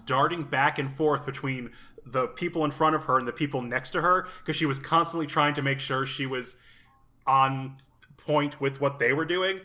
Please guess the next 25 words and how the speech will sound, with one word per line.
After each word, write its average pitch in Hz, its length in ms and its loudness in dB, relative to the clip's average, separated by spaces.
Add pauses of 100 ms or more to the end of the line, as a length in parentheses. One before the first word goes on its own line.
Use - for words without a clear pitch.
(260)
And 147 140 8
it 151 80 4
was 139 180 0
really 175 340 0
we-, 170 140 2
it - 100 0
was 165 120 2
also 254 220 2
just 175 320 -2 (400)
so - 480 0
fucking 139 440 0
slow. 147 480 0
In 131 80 -2
order 185 260 4
to 214 140 -4
pull 190 260 -2
that 160 180 2
off, 156 360 4 (400)
they 143 220 0
had 156 440 0 (720)
to 151 280 -2
talk 151 680 -4 (220)
like 120 1120 -4
this. 143 1300 -4
And 156 260 2